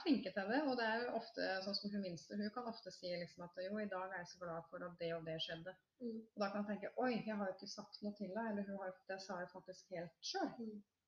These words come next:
Speaker 1: Og der ligger det, da har jeg faktisk begynt å få litt inn i kroppen sin, hun også, at det er viktig å
Speaker 2: Kjempebra.
Speaker 1: tenke over det.
Speaker 2: Ja.
Speaker 1: Men det er s-, og er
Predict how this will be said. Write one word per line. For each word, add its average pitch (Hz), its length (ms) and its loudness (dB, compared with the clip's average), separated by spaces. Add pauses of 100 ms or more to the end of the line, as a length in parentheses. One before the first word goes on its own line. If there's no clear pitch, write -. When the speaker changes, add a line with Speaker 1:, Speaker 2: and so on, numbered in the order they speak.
(420)
Speaker 1:
Og 226 120 4
der 226 80 8
ligger 202 280 4
det, 233 120 2
da 220 100 4
har 202 140 2
jeg 208 100 2 (200)
faktisk 202 300 -2
begynt 180 200 -4
å - 60 -18
få 175 180 -2
litt 185 220 -4
inn 185 500 -4
i 180 260 -4
kroppen 175 380 -2
sin, 190 160 -2
hun 180 160 -4
også, 220 160 0
at 220 80 -8
det 196 160 -2
er 220 160 2
viktig 196 240 -2
å 185 80 -2
Speaker 2:
Kjempebra. 202 100 -2
Speaker 1:
tenke 185 260 -4
over 160 200 0
det. 285 100 4 (220)
Speaker 2:
Ja. 226 100 -4 (360)
Speaker 1:
Men 262 100 12
det 262 80 12
er 269 80 10
s-, - 240 -2
og 220 160 6
er 208 240 6